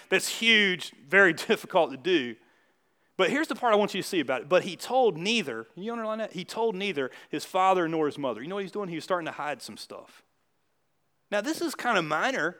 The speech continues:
It's not a big deal what he did here. There's no sin here. But, but, he, but he was hiding it, and it kinda points it out. Verse eight, the, the Bible's telling a story, so we'll just go with it. "Sometime later, when, when he went back to marry her,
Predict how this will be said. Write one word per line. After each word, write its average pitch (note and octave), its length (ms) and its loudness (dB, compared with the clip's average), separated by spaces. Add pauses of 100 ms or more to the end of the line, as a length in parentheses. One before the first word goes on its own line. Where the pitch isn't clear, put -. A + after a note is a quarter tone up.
It's - 100 -12
not G#3+ 140 2
a G#3 60 2
big F3 220 2
deal F#3+ 220 6
what E3 100 2
he D3+ 60 -4
did D3+ 160 -2
here. G#3+ 160 0
There's D#3 140 -2
no G3 120 -2
sin A3+ 340 -4
here. D3 260 -2 (260)
But, F#3+ 220 4
but, G#3 100 6
he, G3+ 160 -2
but A3 120 2
he A3 100 2
was F#3 120 -6
hiding C4 300 -2
it, B2 140 -12
and E3+ 120 -2
it F#3 120 -2
kinda A3 200 -2
points G#3 280 -8
it F#3+ 60 -6
out. A#3+ 220 -6 (380)
Verse G3 240 6
eight, F#3 300 4 (680)
the, F3 160 0 (140)
the D3+ 80 -12
Bible's F3+ 300 4
telling A3+ 200 2
a D#3+ 40 -2
story, D#3+ 260 -2
so - 80 -4
we'll D#3+ 100 -4
just E3 140 -10
go F#3 120 0
with C#3 120 0
it. - 40 -8 (180)
"Sometime C4+ 580 8
later, G#3+ 400 8 (180)
when, G#3+ 180 6 (100)
when A3 140 2
he G#3 60 4
went B3 240 6
back A3+ 420 10
to G#3 120 0
marry A3 360 8
her, F3+ 380 6